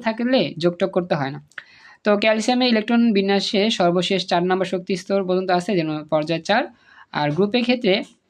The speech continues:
ক্যালসিয়ামের সর্বশেষ ইলেকট্রনটা এস অরবিটালে প্রবেশ করে, আর এর মধ্যে দুইটা ইলেকট্রন আছে, এই জন্য এর গ্রুপ সংখ্যা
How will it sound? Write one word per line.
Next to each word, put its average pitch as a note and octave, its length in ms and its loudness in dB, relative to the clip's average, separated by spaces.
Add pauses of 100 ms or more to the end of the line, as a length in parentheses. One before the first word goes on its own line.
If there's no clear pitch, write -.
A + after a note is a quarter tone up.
(160)
ক্যালসিয়ামের G3 500 0
সর্বশেষ A#3 360 2 (100)
ইলেকট্রনটা A3+ 480 0 (180)
এস F#3+ 160 0
অরবিটালে F#3 300 0
প্রবেশ D#3+ 200 -4 (100)
করে, D3 160 -8 (540)
আর D3+ 160 2
এর E3 100 0
মধ্যে F#3 200 2
দুইটা F3+ 180 0
ইলেকট্রন F#3+ 280 -2
আছে, F#3 160 -6 (160)
এই D#3 120 -2
জন্য E3 220 -2
এর C#3+ 100 -2
গ্রুপ D#3 180 -6
সংখ্যা E3+ 200 -6